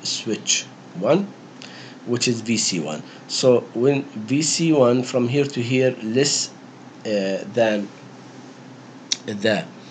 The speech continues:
V C one is less than the carrier, so this will be, uh, zero.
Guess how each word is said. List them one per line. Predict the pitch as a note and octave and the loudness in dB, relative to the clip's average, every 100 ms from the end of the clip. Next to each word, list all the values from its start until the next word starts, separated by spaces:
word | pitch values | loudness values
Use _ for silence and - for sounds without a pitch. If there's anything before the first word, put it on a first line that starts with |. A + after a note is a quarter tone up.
| - - - - - - - | -18 -18 -18 -18 -18 -18 -12
V | F#2+ F#2 F2+ E2+ E2 E2+ G2+ A#2+ | -6 -6 -4 -6 -6 -6 0 2
C | - A#2+ | 2 2
one | A2 A2+ | 2 2
is | G#2+ G2+ | 0 -2
less | G#2+ A2 | -2 -2
than | G#2+ G2 | -2 -2
the | F#2 | -4
carrier, | E2+ - D#3 D#3 D#3 D#3 D#3 | -8 4 6 8 8 6 4
so | - - A#2+ A2 | -2 2 2 2
this | A2+ - | 0 0
will | A#2 G#2 G2 G2+ | 0 -2 -2 -4
be, | G#2 G2+ G2 - - - - - - | 0 0 -2 -10 -20 -20 -20 -20 -4
uh, | G#2 F#2 F2 E2 D#2+ C#2 B1 | -2 0 -2 -4 -6 -8 -8
zero. | F#2+ F2+ B2+ D#3 F#3 | -6 0 4 4 4